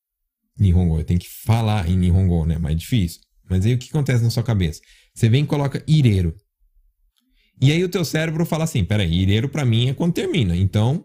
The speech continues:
acabou, pronto." Aí a tua cabeça buga. Por quê? Você fala assim, "Putz, e agora? O que que era depois?" E não sai nada na tua cabeça. Por quê? Porque você tá acostumado a ouvir que esse ireru vem no final. Então, se você colocar a última peça,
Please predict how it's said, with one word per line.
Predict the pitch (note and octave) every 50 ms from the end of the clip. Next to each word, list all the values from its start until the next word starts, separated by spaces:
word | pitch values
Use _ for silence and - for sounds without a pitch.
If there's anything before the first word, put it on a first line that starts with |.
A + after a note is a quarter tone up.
| _ _
acabou, | - - E3 F3 G#3 G3+ D3+ E3+ - _ _ - - - _ _ _ _ _ _
pronto." | - - F#3+ C#3+ C3 C3+ - _ _ _ _ _ -
Aí | - C#3+
a | C#3
tua | C3 D#3+
cabeça | - - C#3 D3 D3 - F3+
buga. | E3+ D#3+ D#3 D#3 C#3+ B2+ B2+ B2+ - _ _ _ _ _
Por | - D3 C3+
quê? | - B2
Você | G#2+
fala | - C3 B2
assim, | A#2 - A#2+ G2
"Putz, | F2 - C#3+ G2+ F2+
e | B2+
agora? | B2 A2 G2+ F2
O | E2+
que | - A#2
que | - B2
era | A#2+ A2+
depois?" | G#2+ G#2 F2 - G2+ F2+ E2+ E2
E | G#2
não | B2 D3 F3+
sai | F3 - - A3+ C#4+
nada | F4 F#4+ F4+ E4+ D#4+ E4 - D#3+ - - _ _ _ -
na | G#2+ G#2 G2+
tua | - G#2+ -
cabeça. | A2 G2 F#2 F2 E2+ -
Por | F2+ - - C3+
quê? | - - G#2 E2 D#2 - _ - - _ _ _ _
Porque | - C3+ B2 - B2+
você | A#2 C3 B2+ - D#3
tá | - -
acostumado | - - - - B3+ F#3 E3+ D3+ C#3+
a | C3
ouvir | A2+ G2+ A2+
que | - - A2+ G#2+ -
esse | - B2 A#2 - - A2+
ireru | G2+ F2 E2 B2 F3 F#3 B2 F#2+ D#2+ - _ _ _ _ _ _ -
vem | G2 F#2
no | E2+ E2+
final. | F2 - B2 C3+ A#2 F2+ D#2+ - _ _ _ _ _ _ _ _ _ _ _ _ _ _ _ _ _ _ _ _ _ _ _ _ _ -
Então, | A#2+ F2+ F2+
se | F2 - G#2
você | F#2+ A#2
colocar | - - B2+ A#2+ - - A2
a | G2+
última | G#2+ D3 F#3 F3 - - B2+ G#2+
peça, | F2+ - A#2 C3 D3 C3 - E2 D#2+